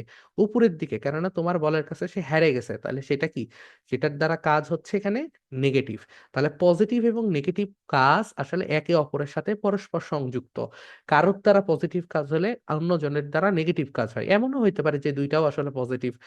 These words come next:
যেমন ধরো একটা ফোর্স, আহ, বল আছে উপরের দিকে, সেটাকে তুমি নিচে নামাবা। এখন তুমিও নিচের দিকে বল প্রয়োগ করতেছো, অভিকর্ষজ বলও কি চাচ্ছে? নিচের দিকে প্রয়োগ করতে চাচ্ছে, রাইট? তাহলে দুই ক্ষেত্রেই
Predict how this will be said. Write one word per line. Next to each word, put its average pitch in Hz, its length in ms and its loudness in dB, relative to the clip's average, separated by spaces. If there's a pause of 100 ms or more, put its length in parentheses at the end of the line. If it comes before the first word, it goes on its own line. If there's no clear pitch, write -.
(320)
যেমন 147 240 0
ধরো 151 260 2
একটা 147 260 0
ফোর্স, 156 280 0 (100)
আহ, 135 260 -4
বল 139 240 4
আছে 131 240 -4
উপরের 180 300 -2
দিকে, 196 300 0
সেটাকে 160 340 0
তুমি 170 180 -4
নিচে 185 300 0
নামাবা। 117 340 -4 (380)
এখন 170 220 -2
তুমিও 202 400 2
নিচের 220 360 2
দিকে 214 200 0
বল 196 200 4
প্রয়োগ 190 240 -4
করতেছো, 180 440 -4 (460)
অভিকর্ষজ 190 560 2 (100)
বলও 180 240 2
কি 185 140 -8
চাচ্ছে? 160 320 -6
নিচের 160 340 -2
দিকে 156 280 -2
প্রয়োগ 160 300 -2
করতে 151 260 -4
চাচ্ছে, 143 320 -8 (260)
রাইট? 196 240 2 (380)
তাহলে 170 220 4
দুই 180 260 2
ক্ষেত্রেই 196 400 0